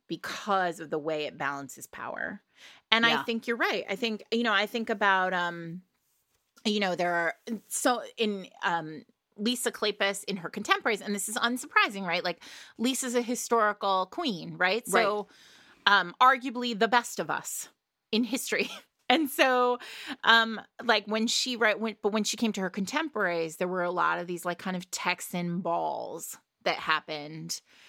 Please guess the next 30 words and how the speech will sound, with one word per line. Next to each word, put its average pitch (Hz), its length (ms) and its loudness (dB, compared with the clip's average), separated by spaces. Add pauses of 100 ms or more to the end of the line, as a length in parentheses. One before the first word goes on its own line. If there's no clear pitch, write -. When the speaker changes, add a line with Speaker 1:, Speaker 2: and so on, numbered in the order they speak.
(260)
Speaker 1:
and, 208 160 4
like, 196 160 -2
gave 202 360 0
opportunities 180 920 -2
to 175 80 -2
have 165 240 -2
these 156 200 -10
conversations. 160 1040 -6 (480)
Um, 226 420 4
what 226 340 0
is 320 300 -6
interesting 254 580 -4
about 180 320 0
this 165 200 -4
for 180 160 -6
me, 170 220 -4
though, 160 420 -2 (100)
is 185 220 0
that 180 340 -2
it 196 160 -2
is 190 160 -4
so 214 400 0
completely 202 840 -6
fantastical 165 960 -4
for - 200 -6
most 147 360 -8
of - 80 -8
us. - 280 -10
Like, 160 280 -6
I 180 380 2